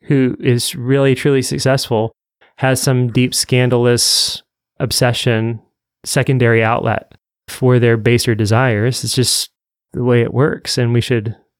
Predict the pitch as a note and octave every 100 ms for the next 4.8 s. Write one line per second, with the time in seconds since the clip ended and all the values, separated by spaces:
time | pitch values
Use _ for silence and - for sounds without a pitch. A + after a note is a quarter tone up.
0 | _ _ - - B2+ - C#3 C3 A#2+ A#2
1 | C3 B2 B2+ B2 - - B2 - - _
2 | _ _ _ B2+ A#2+ B2 A2+ B2+ - A#2
3 | C#3+ C3+ B2 A#2 A#2 A#2 A#2+ C#3+ C3+ A2+
4 | A2+ G2 G#2 G2 - G#1 - -